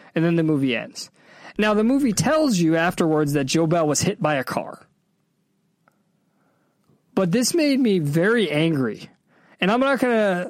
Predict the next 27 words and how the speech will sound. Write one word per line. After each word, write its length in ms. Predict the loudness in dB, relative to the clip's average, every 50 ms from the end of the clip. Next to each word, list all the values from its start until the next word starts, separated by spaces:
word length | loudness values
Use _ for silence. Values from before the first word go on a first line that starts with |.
| -6
lie, 440 | -4 -2 0 0 2 2 2 0 0
it 200 | -2 -2 0 0
was 160 | 0 0 0
so 560 | 0 -2 -2 0 0 2 2 2 2 2 0 -2
horrible 840 | -4 -6 -4 -2 0 2 2 2 0 0 -2 -2 -2 -4 -6 -8 -14 _ -20 -20 _ _ _ _ _ _ _ _ _
that 240 | -2 0 0 2 0
it 100 | 0 0
brought 240 | 0 0 0 0 0
tears 320 | 0 0 0 0 0 0 0
to 100 | 0 0
my 260 | 0 -2 -2 -4 -8 -12
eyes. 240 | -14 -16 -16 -18 -20 _ _ _ _ _ _ _ _ _ _ _ _ -2
Now, 180 | 0 2 2
it 80 | 2 2
didn't 180 | 2 2 2 2
bring 140 | 2 2 0
tears 300 | 0 0 0 0 0 0
to 60 | 0
my 180 | 0 2 2 2
eyes 80 | 2
because 240 | 2 0 0 0 0
it 60 | 0
was 120 | 0 -2 -2
horrible 420 | -2 0 0 2 2 2 2 0
the 80 | 0 0
man 300 | 0 0 0 0 0 -2
died. 540 | 0 0 0 0 0 -2 -4 -6 -10 -12